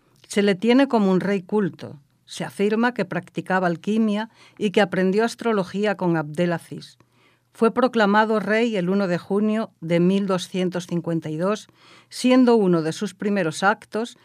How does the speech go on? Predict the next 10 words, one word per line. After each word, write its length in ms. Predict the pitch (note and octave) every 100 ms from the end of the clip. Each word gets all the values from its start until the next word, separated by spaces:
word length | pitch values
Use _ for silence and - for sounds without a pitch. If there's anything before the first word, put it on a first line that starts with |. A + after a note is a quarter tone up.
| _ -
el 140 | F#3+
repudiar 460 | F#3 F3+ E3+ F#3 F3+
a 40 |
su 140 | F3+
esposa, 540 | F3+ - D#3 - - - _ _ _ _
fundamentándose 1160 | - F#3 E3+ E3 E3 D#3 G3+ G#3+ G#3+ - A3+ -
en 200 | F3 E3
que 120 | D#3+
era 120 | D#3+ D3
estéril 600 | C#3+ A3+ A#3+ D3+ C#3